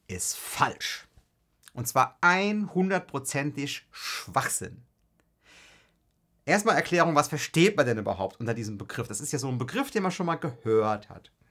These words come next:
Okay, Gitarrist, nennen wir ihn, ähm, Knut. Knut hat sein komplettes Equipment umgestellt. Knut hat früher einen Dietzel Einstein gespielt,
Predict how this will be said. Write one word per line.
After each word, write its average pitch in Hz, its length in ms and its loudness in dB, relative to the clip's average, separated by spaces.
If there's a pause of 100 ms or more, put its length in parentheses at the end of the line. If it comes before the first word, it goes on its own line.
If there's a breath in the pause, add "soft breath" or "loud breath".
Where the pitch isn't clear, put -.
(540 soft breath)
Okay, - 260 -10 (800 soft breath)
Gitarrist, 190 640 4
nennen 175 200 2
wir 170 120 4
ihn, 147 500 2
ähm, 123 580 0 (280)
Knut. 160 600 4 (1900 loud breath)
Knut 285 340 4
hat 208 140 6
sein 175 140 4
komplettes 160 340 0
Equipment 151 420 -2
umgestellt. 123 680 -4
Knut 214 400 -2
hat - 280 -6
früher 185 500 4
einen 135 420 -2
Dietzel 190 480 -2
Einstein 196 400 0
gespielt, 208 600 -8